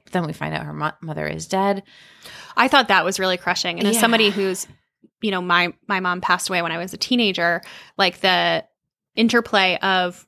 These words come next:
Speaker 2: her family relationships and who was alive and who was dead in various lives. 'Cause in, in some, her brother is dead. In others, her, her mom is dead, even though she is dead in her root life, but she died a long,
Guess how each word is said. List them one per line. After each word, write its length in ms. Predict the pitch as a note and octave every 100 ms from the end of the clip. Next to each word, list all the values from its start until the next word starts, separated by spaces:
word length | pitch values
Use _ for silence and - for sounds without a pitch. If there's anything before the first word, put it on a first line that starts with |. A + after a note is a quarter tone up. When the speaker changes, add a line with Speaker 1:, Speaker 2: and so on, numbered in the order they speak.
| -
Speaker 2:
her 160 | - G#3
family 520 | - G#3 G3+ G3+ G3
relationships 720 | F#3+ F3+ F3+ F#3+ - F#3 -
and 80 | G3
who 160 | -
was 120 | G3+ G3
alive 360 | F#3+ E3+ F3
and 100 | F3+
who 120 | F3+
was 160 | G3 F#3
dead 300 | - E3 E3
in 120 | F#3
various 380 | F3 D#3+ E3+ F3
lives. 460 | F3+ D#3+ E3+ F3+ -
'Cause 140 | A3
in, 160 | A3 G#3 -
in 220 | G#3+ G#3
some, 260 | - F#3+
her 120 | F#3+ F#3+
brother 360 | C#4 D4 C#4
is 120 | B3+ -
dead. 440 | A#3+ A3 G#3 G#3 - - _ _ _ _ _ _
In 180 | G#3 G#3+
others, 300 | F#3+ F#3+ -
her, 180 | G3+ G3+ _
her 140 | - A3
mom 260 | C4+ C#4
is 200 | C4 A3 - _ -
dead, 460 | B3 A3+ G#3+ G#3 F#3 _ _
even 180 | - A3
though 60 | G#3+
she 200 | G3 F#3+
is 120 | G#3
dead 160 | G3+ F3+
in 80 | F#3
her 120 | F#3+
root 240 | F#3+ G3
life, 220 | - F#3 F3+
but 80 | -
she 180 | -
died 280 | G3 F#3+ F3+
a 20 |
long, 280 | E3+ D#3+ F3